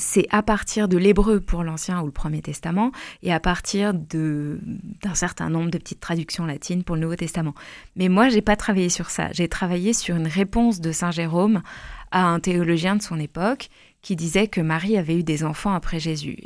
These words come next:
Et Saint Jérôme, euh, de dire : « Pas du tout, c'est un scandale de dire ce genre de choses. »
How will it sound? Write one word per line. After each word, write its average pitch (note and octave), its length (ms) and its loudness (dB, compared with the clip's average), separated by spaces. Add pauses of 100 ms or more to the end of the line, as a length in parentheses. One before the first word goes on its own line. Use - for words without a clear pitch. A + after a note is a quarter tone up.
(120)
Et D3+ 220 -4
Saint E3 220 -2
Jérôme, E3+ 420 0
euh, C3+ 200 -4
de D3 140 -4
dire : « D#3+ 360 -2
Pas G3 120 -2
du D#3 140 -10
tout, C#4 320 0 (260)
c'est - 240 -4
un E3 80 -2
scandale F3 460 0
de D3+ 100 -2
dire C#3+ 220 -8
ce D3 140 -8
genre C#3 180 -10
de C#3+ 80 -8
choses. » A#3+ 380 0